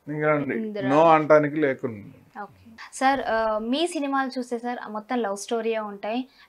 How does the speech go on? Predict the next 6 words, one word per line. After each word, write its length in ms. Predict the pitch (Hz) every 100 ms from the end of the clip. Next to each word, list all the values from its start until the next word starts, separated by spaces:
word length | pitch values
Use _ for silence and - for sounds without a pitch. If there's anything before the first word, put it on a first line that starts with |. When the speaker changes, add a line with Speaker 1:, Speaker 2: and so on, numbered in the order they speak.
| 196
Speaker 2:
and 80 | 202
ఇద్దరిద్దరు 540 | 196 208 247 240 262
హీరోయిన్స్ 600 | 262 247 233 233 240 240
ఉంటారు. 500 | 220 208 196 190 320 359 _ - - -
ఆ, 360 | 233 233 220 190 - -
అంటే 460 | 302 349 453 427